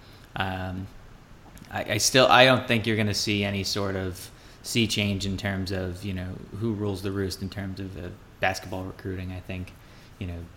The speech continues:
Duke and Kentucky, uh, can run rings around everybody else. Um, obviously, you know, you have your North Carolinas, um, and your Kansases after that. Um, and then there's a large group of us afterward, um, that's probably about, at this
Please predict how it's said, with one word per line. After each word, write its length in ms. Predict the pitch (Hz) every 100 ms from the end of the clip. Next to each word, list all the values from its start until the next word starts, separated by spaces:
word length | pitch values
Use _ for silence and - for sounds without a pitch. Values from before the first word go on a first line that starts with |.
| -
Duke 240 | 110 101
and 100 | 101
Kentucky, 720 | 110 104 98 - 92 92 90
uh, 220 | - 87 90
can 160 | 101
run 160 | 98 92
rings 240 | 95 92
around 220 | 95 90
everybody 340 | 90 90 90 104
else. 380 | 123 110 - - - - - - -
Um, 280 | 95 92 -
obviously, 840 | 98 98 95 - 101 95 90 90 90 - - - -
you 60 | 98
know, 140 | 90 87 -
you 160 | 98
have 320 | 90 92 90
your 100 | 95
North 200 | 92 95
Carolinas, 880 | - 95 92 92 90 90 90 90 - - - - -
um, 260 | 92 92 95
and 140 | 90
your 80 | 90
Kansases 560 | - 95 90 - - 90
after 260 | 90 92
that. 400 | 101 117 104 - - - - -
Um, 100 | 95
and 100 | 104
then 120 | 104
there's 120 | 104
a 40 | 95
large 340 | 101 110 -
group 200 | 110 95
of 120 | 95
us 380 | 98 90 - - -
afterward, 600 | 104 - 95 95 92 90 - - - -
um, 320 | 90 87 87
that's 160 | 90 -
probably 480 | - 95 95 98
about, 380 | 90 90 90 87
at 100 | 87
this 220 | 107 101